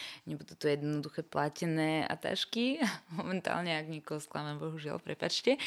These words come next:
A, mm, mám v hlave naozaj veľa vecí a je ťažké podľa mňa všetko, mm, jednoducho zrealizovať. Verím tomu, že sa mi to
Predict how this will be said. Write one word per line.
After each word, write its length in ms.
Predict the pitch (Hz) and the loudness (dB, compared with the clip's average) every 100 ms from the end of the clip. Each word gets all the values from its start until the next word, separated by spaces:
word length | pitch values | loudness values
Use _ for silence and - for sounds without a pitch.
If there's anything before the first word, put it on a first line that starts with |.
| - - - - | 0 2 2 2
A, 720 | - 180 175 170 170 170 170 - - | 4 6 8 8 8 6 4 -2 -8
mm, 600 | - 160 175 175 180 180 - - - - - _ _ _ _ | -6 -2 0 0 0 0 -4 -16 -20 -20 -20 _ _ _ _
mám 240 | 185 208 190 | 8 8 8
v 80 | 160 | 6
hlave 220 | 165 185 170 | 6 6 6
naozaj 320 | 170 170 170 | 4 6 6
veľa 320 | 160 156 170 | 6 8 8
vecí 640 | 156 151 - 202 208 214 208 - | 6 4 4 4 8 8 6 4
a 400 | 165 160 160 156 - | 6 8 8 6 4
je 160 | 175 196 | 6 6
ťažké 400 | 185 165 - 170 | 8 6 4 2
podľa 240 | 170 170 | 4 6
mňa 160 | 170 165 | 6 4
všetko, 480 | - 170 - 170 165 170 - - | 6 2 4 6 8 8 6 2
mm, 320 | 143 - - | -4 -2 0
jednoducho 440 | 160 160 170 165 165 | 2 4 2 2 4
zrealizovať. 800 | 156 151 156 160 170 190 208 - | 6 6 6 6 8 8 6 2
Verím 240 | 160 160 | 2 2
tomu, 160 | 156 147 | -2 -4
že 160 | 147 | -2
sa 80 | - | -2
mi 160 | 143 147 | -4 -4
to 160 | 151 | -6